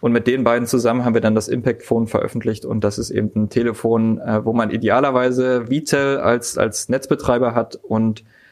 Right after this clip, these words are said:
dann noch Ecosia als Suchmaschine drauf und zusätzlich wird noch ein, äh, pro verkauften Telefon, ich glaube, siebenundsiebzig Bäume, ähm, werden gepflanzt, damit eben nicht nur, das nicht nur C O zwei neutral ist, sondern es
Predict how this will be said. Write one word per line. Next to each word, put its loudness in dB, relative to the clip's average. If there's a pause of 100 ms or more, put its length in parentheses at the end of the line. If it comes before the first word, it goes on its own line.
(200)
dann 2
noch 0
Ecosia 0
als 0
Suchmaschine 0
drauf 2
und -2
zusätzlich -2
wird 0
noch 0
ein, 0 (500)
äh, 0
pro 0
verkauften -2
Telefon, 0
ich -20
glaube, 0
siebenundsiebzig -2
Bäume, 0
ähm, 0 (540)
werden 0
gepflanzt, -2
damit 0
eben 0
nicht -2
nur, 2 (360)
das -4
nicht 0
nur 2
C 2
O 0
zwei 2
neutral 2
ist, -2
sondern 2
es -4